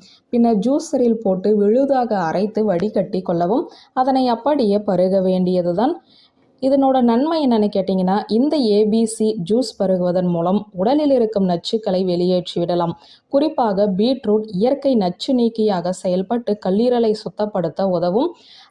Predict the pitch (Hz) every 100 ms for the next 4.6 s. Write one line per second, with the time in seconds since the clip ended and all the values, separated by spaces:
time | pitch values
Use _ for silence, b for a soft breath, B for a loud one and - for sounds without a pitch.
0 | 208 254 285 311 254 196 214 202 185 240
1 | 240 190 - 196 180 175 185 185 180 175
2 | 170 - b b 214 240 311 330 247 247
3 | 240 226 214 214 185 208 214 208 180 185
4 | 190 208 190 185 185